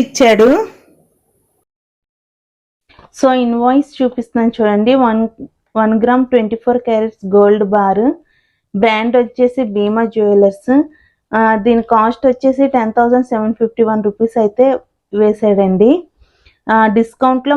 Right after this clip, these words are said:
మనకి టూ ట్వంటీ వన్ ధనవర్ష కూపన్ ఒకటి చూపించాను కదా, దాని ద్వారా టూ ట్వంటీ వన్ రూపీస్ అయితే తగ్గుతుంది. నెక్స్ట్ ప్రైస్ వచ్చేసి, సారీ, నెట్ ప్రైస్ వచ్చేసి ఇది తీసేగా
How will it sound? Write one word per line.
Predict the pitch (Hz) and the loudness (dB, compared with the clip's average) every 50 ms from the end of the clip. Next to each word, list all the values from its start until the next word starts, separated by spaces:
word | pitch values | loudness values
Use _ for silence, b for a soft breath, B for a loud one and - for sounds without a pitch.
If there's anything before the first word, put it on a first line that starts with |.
| 277 269 | 0 0
మనకి | 240 240 240 - 277 - | -2 -4 -4 -6 -4 -2
టూ | 254 240 233 226 226 220 - _ | 0 2 4 2 2 0 -2 _
ట్వంటీ | - 240 240 233 226 240 226 | -2 -2 0 0 2 0 0
వన్ | 233 226 233 233 208 220 | 2 0 0 -2 0 -2
ధనవర్ష | 214 208 220 220 233 233 233 - - 269 247 240 240 233 226 226 226 - _ _ _ _ _ _ _ _ _ _ - | -2 -2 0 0 0 0 -2 -2 0 2 2 4 2 2 0 -2 -6 -12 _ _ _ _ _ _ _ _ _ _ 2
కూపన్ | 247 247 247 - 254 254 | 2 2 2 0 0 -2
ఒకటి | 247 247 247 247 - 247 | -2 -4 -6 -8 -6 -6
చూపించాను | 233 226 233 220 233 - 240 208 202 202 | -6 -4 -6 -6 -6 -4 -4 -4 -2 -2
కదా, | 208 214 233 233 220 | -2 -2 0 0 0
దాని | 233 214 208 208 208 | 0 0 0 0 0
ద్వారా | 220 220 220 240 233 - | 0 0 0 -2 -2 0
టూ | 240 226 226 226 | 0 0 0 0
ట్వంటీ | 220 220 214 208 220 214 | 0 -2 0 -2 -2 -2
వన్ | 214 202 208 | -2 -2 -4
రూపీస్ | 202 - 226 226 - 220 | -4 -4 -4 -4 -2 -4
అయితే | 214 208 220 - - | -4 -6 -6 -4 -2
తగ్గుతుంది. | 214 185 170 196 - 214 202 190 190 202 226 277 359 349 _ _ _ _ _ _ _ _ _ _ _ _ _ _ _ - 226 233 | -2 -2 -2 -4 -4 -2 -2 0 0 0 0 0 0 -2 _ _ _ _ _ _ _ _ _ _ _ _ _ _ _ -2 0 0
నెక్స్ట్ | 233 240 - - 285 262 277 | 0 0 -2 -4 -4 -2 0
ప్రైస్ | 294 277 269 262 262 | 0 0 0 0 -2
వచ్చేసి, | 247 254 262 254 262 262 - 320 339 349 339 - _ _ _ _ _ _ - | -4 0 0 0 0 0 -2 -2 -2 -2 -2 -4 _ _ _ _ _ _ -4
సారీ, | 214 214 220 247 240 233 | -2 0 0 0 0 0
నెట్ | 226 214 214 _ - 262 269 | -2 -2 -2 _ -4 -2 0
ప్రైస్ | 277 269 269 254 247 254 | 2 2 2 2 2 0
వచ్చేసి | 240 - 240 240 247 - 302 349 339 b b b b b b b b b b b _ - 233 | 0 0 0 -2 0 -2 -4 -4 -4 b b b b b b b b b b b _ -4 -2
ఇది | 226 226 226 - 240 | -2 -2 -2 -2 0
తీసేగా | 233 233 233 - - 269 262 254 269 285 | 0 0 0 2 2 2 2 2 0 -2